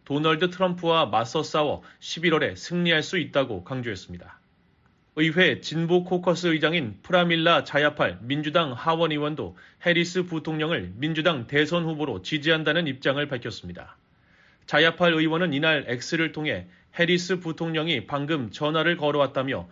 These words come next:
자신은 해리스 부통령이 대통령이 되기를 천 퍼센트 지지한다고 말했다고 전했습니다. 그러면서 해리스 부통령은 십일월에 우리를 승리로 이끌 현명함과 경험, 업적, 그리고 의제를 가지고 있다고 강조했습니다.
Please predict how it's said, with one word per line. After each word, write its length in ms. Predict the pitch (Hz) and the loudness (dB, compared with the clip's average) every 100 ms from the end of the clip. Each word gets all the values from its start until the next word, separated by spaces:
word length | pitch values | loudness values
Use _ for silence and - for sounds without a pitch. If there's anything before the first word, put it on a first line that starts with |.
| - _ | -20 _
자신은 480 | - 143 156 165 107 | -2 -2 2 0 -2
해리스 500 | - 165 165 156 180 | -2 0 2 0 -2
부통령이 640 | 175 160 165 156 151 120 90 - | -2 -4 -4 -2 -2 -4 -8 -2
대통령이 600 | 139 147 170 165 165 160 | -2 0 0 0 0 0
되기를 400 | 147 143 107 87 - _ | 0 0 -2 -6 -16 _
천 260 | - 190 185 | -2 -2 0
퍼센트 520 | 185 175 151 143 92 | -2 0 -2 -4 -6
지지한다고 680 | - 143 147 160 151 139 156 | -6 -4 0 0 2 2 2
말했다고 580 | 143 127 123 123 104 87 | 2 0 -2 -4 -6 -8
전했습니다. 720 | 120 104 - 87 - - - - _ _ _ | -8 -8 -10 -16 -16 -20 -20 -20 _ _ _
그러면서 560 | 151 147 151 147 113 - - - - | 2 2 2 0 -4 -6 -18 -14 0
해리스 400 | 175 175 180 185 | 2 2 0 -2
부통령은 600 | 175 170 170 165 170 98 | -2 -2 0 0 0 -4
십일월에 640 | - - 170 175 151 90 - | -8 -6 0 2 2 0 -6
우리를 380 | 127 131 165 110 | -4 0 2 0
승리로 500 | - 190 185 175 175 | -4 -4 0 2 4
이끌 380 | 143 - 135 95 | 2 0 -2 -2
현명함과 800 | - 175 170 156 151 143 147 98 | -4 -2 0 0 -2 2 0 0
경험, 320 | 143 143 90 - _ - | -2 -4 -6 -10 _ -4
업적, 460 | 131 - 113 - - _ | -4 -2 -2 -2 -8 _
그리고 480 | - 151 151 160 110 | 2 4 4 2 2
의제를 440 | 135 151 156 170 | 0 2 4 4
가지고 340 | 170 151 143 143 | 2 -2 -2 -2
있다고 360 | 127 120 120 | -2 -4 -2
강조했습니다. 760 | 139 127 120 90 - 87 92 | -4 -4 -4 -8 -12 -18 -18